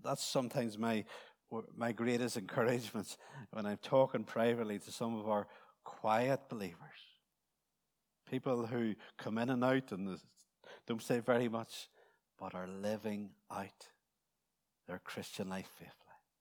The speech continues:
So if you're a, a quiet person who will never be up front doing stuff, I want you to realize what you do is noticed, and what you do does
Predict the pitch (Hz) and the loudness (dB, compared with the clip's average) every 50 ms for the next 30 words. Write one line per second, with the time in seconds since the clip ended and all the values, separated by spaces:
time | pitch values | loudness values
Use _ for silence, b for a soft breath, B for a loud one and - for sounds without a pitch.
0 | _ _ _ _ _ _ _ _ _ _ _ _ _ _ _ - - 139 135 123 | _ _ _ _ _ _ _ _ _ _ _ _ _ _ _ -4 0 2 2 4
1 | 110 139 156 160 151 139 - - 127 110 - - 139 127 131 139 135 - - - | 6 10 10 12 12 12 10 8 4 0 4 8 10 12 12 12 10 8 6 6
2 | 139 131 135 - - 110 101 104 98 95 98 107 123 127 139 131 127 123 120 123 | 6 6 6 4 0 -2 -2 -2 -2 0 2 2 4 4 4 4 4 4 4 4
3 | 117 - - 120 123 123 135 131 123 117 - - 127 117 - - B B B B | 2 0 -2 0 0 0 -2 -4 -4 -4 -2 -2 -2 -2 -2 -6 B B B B
4 | B B B B B B B _ _ - 123 117 110 123 139 131 - 127 113 113 | B B B B B B B _ _ -6 -4 0 2 2 2 2 2 0 0 2
5 | 107 110 117 120 117 113 113 110 104 95 - - - _ b b b b b b | 2 4 4 4 6 6 4 4 0 -2 -6 -12 -16 _ b b b b b b
6 | b b b _ - 120 120 123 131 131 - - - - - 101 107 110 110 107 | b b b _ -4 2 4 4 4 4 2 -6 -14 -10 -6 -4 -2 -2 -2 -2
7 | 95 104 101 98 98 101 98 92 90 90 - _ _ _ _ - 104 101 107 135 | -2 -4 -4 -4 -4 -6 -10 -14 -18 -20 -20 _ _ _ _ -8 -4 -2 0 0
8 | 127 123 117 110 104 95 87 - - - - - - _ _ _ _ _ _ _ | 0 -2 -2 -2 -2 -2 -6 -8 -12 -14 -14 -14 -18 _ _ _ _ _ _ _
9 | _ _ _ _ _ - - 104 104 113 120 131 127 - - 113 113 110 104 98 | _ _ _ _ _ -10 -6 -2 0 2 2 2 2 0 -4 -4 -4 -4 -4 -2
10 | - 113 107 104 - - - - _ _ _ _ _ _ _ _ _ 113 113 101 | -4 -4 -4 -4 -6 -10 -14 -20 _ _ _ _ _ _ _ _ _ -20 -12 -4
11 | - 117 104 110 113 101 90 - - - - | 0 0 0 0 0 -4 -6 -8 -10 -10 -12